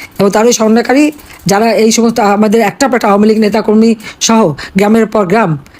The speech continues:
জেলা, উপজেলায় যেখানে যেখানে তার এজেন্ট আছে, সব জায়গায় আমি জানি, সে টাকা দিয়ে এজেন্ট রাখে, তাদের দিয়ে খোঁজ নেয়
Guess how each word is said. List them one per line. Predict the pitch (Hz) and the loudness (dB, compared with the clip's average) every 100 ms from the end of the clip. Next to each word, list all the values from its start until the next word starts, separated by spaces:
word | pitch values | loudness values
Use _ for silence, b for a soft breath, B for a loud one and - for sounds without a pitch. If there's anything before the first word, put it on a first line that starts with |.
| B _ | B _
জেলা, | 165 220 226 | -2 0 2
উপজেলায় | 202 226 226 208 | 0 0 0 0
যেখানে | 196 240 | 0 0
যেখানে | 226 196 | 0 0
তার | 175 233 | 0 0
এজেন্ট | 240 285 | 0 0
আছে, | 269 - | 0 -2
সব | |
জায়গায় | 208 208 | 0 0
আমি | 196 | 0
জানি, | 190 165 143 - B B - | 0 0 -4 -10 B B -8
সে | - | -4
টাকা | 208 233 240 | -2 0 0
দিয়ে | 233 | 0
এজেন্ট | 202 202 | 0 0
রাখে, | 180 151 165 - B B - | -2 -2 -6 -8 B B -4
তাদের | 214 226 | 0 0
দিয়ে | 220 233 | 0 0
খোঁজ | 220 196 | 0 0
নেয় | 185 147 | -2 -2